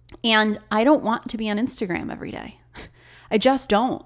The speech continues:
It's really good for my mental health to not look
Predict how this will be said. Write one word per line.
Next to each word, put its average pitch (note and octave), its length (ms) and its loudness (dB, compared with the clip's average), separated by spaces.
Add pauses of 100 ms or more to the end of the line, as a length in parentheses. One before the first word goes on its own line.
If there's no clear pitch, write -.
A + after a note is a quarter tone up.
(100)
It's A#3+ 180 2
really G3+ 560 0
good F3+ 220 0
for - 80 -14
my E3+ 140 -2
mental D#3 320 -4
health F3 480 -4
to F#3+ 200 -4
not D#3 420 -2
look - 220 -6